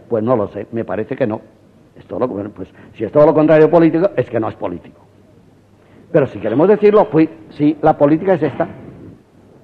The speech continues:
Todos, en él todos está, ya expliqué otra vez la, la comunión de lo, de lo santo. Todos es todos, ¿eh? Todos los hombres de todos los pueblos y de todas las naciones, más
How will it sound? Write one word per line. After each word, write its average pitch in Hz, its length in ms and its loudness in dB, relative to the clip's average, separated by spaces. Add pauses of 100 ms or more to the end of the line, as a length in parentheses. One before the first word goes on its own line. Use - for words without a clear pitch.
(400)
Todos, 208 500 2 (280)
en 139 120 -2
él 196 180 4
todos 214 520 2
está, 180 420 2 (800)
ya 156 120 2
expliqué 151 260 -2
otra 147 140 2
vez 156 100 6
la, 147 180 2
la 147 160 2
comunión 143 340 2
de 147 120 2
lo, 143 160 0
de 147 240 2
lo 143 160 4
santo. 135 500 -4
Todos 208 400 2
es 220 240 0 (200)
todos, 170 400 2
¿eh? 117 140 -6 (460)
Todos 226 360 6
los 190 240 2
hombres 180 440 0
de 131 200 -4
todos 226 360 4
los 180 160 -2
pueblos 147 460 0 (220)
y 240 120 2
de 214 160 4
todas 190 300 2
las 220 160 4
naciones, 143 560 -2 (160)
más 170 420 0